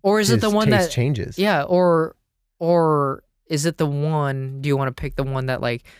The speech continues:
Speaker 1: actually licks or eats blood? 'Cause what it does
Speaker 2: It turns into Dracula.
Speaker 1: <laughs> Yeah.
Speaker 2: <laughs>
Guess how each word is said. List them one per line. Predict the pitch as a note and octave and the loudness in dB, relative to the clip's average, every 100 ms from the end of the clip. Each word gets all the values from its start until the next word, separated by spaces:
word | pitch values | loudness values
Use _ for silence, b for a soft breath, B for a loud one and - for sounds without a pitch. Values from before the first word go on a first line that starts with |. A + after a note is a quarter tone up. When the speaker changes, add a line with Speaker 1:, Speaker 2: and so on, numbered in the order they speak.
| b b _ _ _ D3+ | b b _ _ _ -4
Speaker 1:
actually | C#3 - C#3 C3+ B2+ A#2+ - _ _ _ _ _ D3+ | -4 -2 -2 0 0 -2 -8 _ _ _ _ _ -10
licks | C#3+ C#3 C#3+ - - - - | -2 2 2 0 -10 -10 -2
or | D#3 C#3+ D3 | 0 0 0
eats | E3 D3 - - | -2 -2 -4 -8
blood? | - C3+ F3 D3 - - _ - | -4 0 0 -2 -6 -20 _ -2
'Cause | E3 | 0
what | D#3 E3+ | 2 0
it | C#3+ | 0
does | D#3+ F3+ D3 | 0 0 -2
Speaker 2:
It | |
turns | A#2 G2 | -4 -4
into | G2 F#2 | -6 -8
Dracula. | F#2+ F#2 - G#2+ - _ _ - | -8 -10 -10 -16 -16 _ _ -12
Speaker 1:
<laughs> | E3 | -10
Yeah. | - C#3 C3+ G#2+ A2 G#2+ | -4 -2 0 -2 -4 -2
Speaker 2:
<laughs> | A2+ | -2